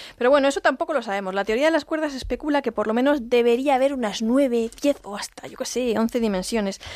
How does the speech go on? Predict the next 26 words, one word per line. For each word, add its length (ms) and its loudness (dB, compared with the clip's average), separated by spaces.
Algunas 360 2
se 80 -2
supone 320 0
que 80 0
son 200 0
muy 280 6
pequeñas, 640 -6
otras 320 0
muy 240 -2
grandes, 680 2
otras 240 -6
arqueadas, 640 -2
otras 260 -6
enrolladas. 760 -4
A 100 2
Lisa 240 2
las 140 4
que 100 -2
las 200 -2
interesan, 680 -2
eh, 460 -2
son 300 2
las 160 2
que 100 -6
sean, 540 0
eh, 340 -2